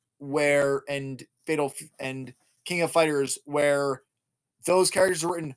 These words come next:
really good, really awesome. They're integral to the plot, and they're big.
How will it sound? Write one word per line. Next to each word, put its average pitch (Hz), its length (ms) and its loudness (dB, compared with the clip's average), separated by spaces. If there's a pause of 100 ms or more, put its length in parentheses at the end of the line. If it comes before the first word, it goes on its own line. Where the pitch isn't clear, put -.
(120)
really 185 320 4
good, 156 260 2 (100)
really 175 260 0
awesome. 160 480 2
They're 135 320 -2 (1160)
integral 170 600 -2
to 160 100 -4
the 143 100 -6
plot, 139 520 2 (720)
and 131 400 -8 (380)
they're 139 260 0
big. 131 360 2